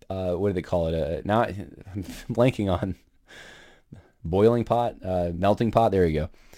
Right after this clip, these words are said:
It's not a melting pot exactly. It, it, the people who come in, even from Ellis Island, ended up, like, going into their own sections of New York City, and, and being, uh,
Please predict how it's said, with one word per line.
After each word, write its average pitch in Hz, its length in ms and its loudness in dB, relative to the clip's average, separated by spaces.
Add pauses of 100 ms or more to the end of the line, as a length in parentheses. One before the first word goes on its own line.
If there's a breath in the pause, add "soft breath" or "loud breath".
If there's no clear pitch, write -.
(100)
It's - 180 -2
not 139 140 4
a 123 60 4
melting 104 380 4
pot 82 180 -6
exactly. 80 560 -2
It, 85 120 -6
it, 90 140 -8
the 98 80 -6
people 131 300 0
who 113 120 0
come 107 220 -2
in, 90 380 0
even 120 360 2
from - 260 -2
Ellis 92 340 2
Island, 104 400 0
ended 95 200 0
up, 90 200 0
like, 92 160 -2
going 95 300 0
into 90 220 -2
their 87 220 0
own 92 380 -2 (320 soft breath)
sections 95 500 0
of 87 80 -2
New 85 80 -2
York 78 220 -8
City, - 360 -2 (720 soft breath)
and, 87 400 -2 (480)
and 92 200 -2
being, 92 540 -2
uh, 85 260 -2